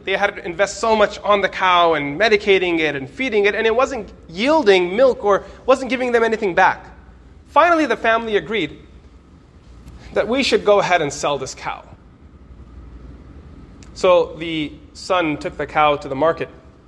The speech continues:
He found a nice place where everyone can hear him from, a nice elevated place. He stood there and he said, "Everyone gather together, I'm selling a cow. Who will purchase this cow from me?" And he started at some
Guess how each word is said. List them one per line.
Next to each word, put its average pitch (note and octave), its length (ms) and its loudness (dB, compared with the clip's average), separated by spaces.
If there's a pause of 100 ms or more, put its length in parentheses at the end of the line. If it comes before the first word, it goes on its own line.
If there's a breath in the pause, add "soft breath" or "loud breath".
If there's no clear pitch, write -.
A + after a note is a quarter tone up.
(180)
He F3 140 -10
found D#3+ 340 2
a D3 60 -2
nice C#3+ 200 -4
place D3 420 -8
where C#3+ 120 -4
everyone C#3 320 -4
can C#3 140 -10
hear D3 200 -2
him C3+ 140 -4
from, C3+ 300 -4
a - 20 -12
nice C#3 260 -6
elevated C3 380 -8
place. D3 400 -8 (500 loud breath)
He D#3+ 140 -6
stood E3 320 -6
there C#3+ 240 -2
and B2+ 100 -8
he D3 120 -8
said, - 260 -8
"Everyone A#3 460 -2
gather G3+ 300 0
together, F3+ 380 -2
I'm D3+ 120 -4
selling G3 340 -2
a D#3 60 -2
cow. D#3 420 0 (380 loud breath)
Who B3+ 100 -4
will A#3+ 160 4
purchase G3 380 -4
this E3 180 -12
cow D3 240 -2
from B2+ 220 -10
me?" B2+ 100 -14
And C3 80 -16
he D#3+ 100 -8
started E3 300 0
at D3+ 140 0
some D3+ 400 -8